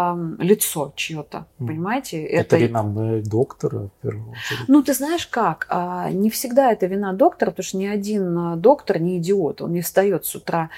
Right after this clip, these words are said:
Speaker 1: а, с мыслью: «Пойду и щас что-нибудь кому-нибудь некрасиво сделаю». То
Speaker 2: Мгм.
Speaker 1: есть все в этой профессии однозначно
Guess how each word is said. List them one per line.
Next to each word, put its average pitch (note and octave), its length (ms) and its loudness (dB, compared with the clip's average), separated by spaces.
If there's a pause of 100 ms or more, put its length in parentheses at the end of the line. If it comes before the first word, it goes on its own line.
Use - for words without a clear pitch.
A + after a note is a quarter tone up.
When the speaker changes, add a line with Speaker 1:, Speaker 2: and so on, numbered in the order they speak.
(280)
Speaker 1:
а, D#3 120 0
с - 140 -4
мыслью: E3+ 840 0
«Пойду G3+ 540 0
и F3 200 -2
щас - 480 -6
что-нибудь E3 640 -4
кому-нибудь D#3 800 -6 (100)
некрасиво E3 600 -2
сделаю». C#3+ 400 -16 (480)
То B2+ 60 0
Speaker 2:
Мгм. A2+ 80 0
Speaker 1:
есть G#2 120 -6
все A3 240 4
в F3+ 60 2
этой E3+ 200 0
профессии F3 520 0
однозначно E3+ 720 -2